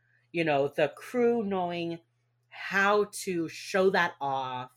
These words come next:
you know, the writers eventually, like, learning that rhythm and that bond, you know, like, it's, it's really something about the people in the room. You know, if it had been, like, a different actor,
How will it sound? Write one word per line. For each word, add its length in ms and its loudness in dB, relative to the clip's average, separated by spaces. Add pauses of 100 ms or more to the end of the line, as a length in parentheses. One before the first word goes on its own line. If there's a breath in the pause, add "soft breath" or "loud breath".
(680)
you 100 -2
know, 100 0
the 140 0
writers 320 4
eventually, 360 -6
like, 160 -6
learning 440 -2
that 400 0 (560)
rhythm 400 -2
and 120 -6
that 180 -2 (100)
bond, 460 -4
you 80 -6
know, 160 -2
like, 200 -2
it's, 160 -6 (440 soft breath)
it's 180 -8
really 360 -2
something 400 -8
about 640 -2 (440)
the 200 -6 (100)
people 460 -4
in 140 -4
the 120 -2
room. 640 -6 (340)
You 160 -2
know, 460 -2
if 160 -6
it 60 4
had 120 2
been, 120 -2
like, 120 -4
a 160 -8
different 380 -6
actor, 840 -6